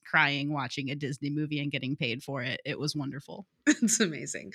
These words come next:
Speaker 2: Yeah, I had similar reactions. I had also not seen it in a long time.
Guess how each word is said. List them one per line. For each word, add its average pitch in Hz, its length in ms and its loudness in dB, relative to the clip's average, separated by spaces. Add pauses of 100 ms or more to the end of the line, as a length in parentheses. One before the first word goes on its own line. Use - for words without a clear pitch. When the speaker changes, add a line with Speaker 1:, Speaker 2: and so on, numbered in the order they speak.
(500)
Speaker 2:
Yeah, 185 320 12
I 208 140 12
had 262 260 8
similar 190 580 8
reactions. 160 840 2
I 180 140 8
had 185 200 4
also 165 260 -2
not 160 160 -2
seen 151 200 -4
it 156 120 -2
in 156 120 -4
a 147 40 -6
long 147 240 -6
time. 143 440 -2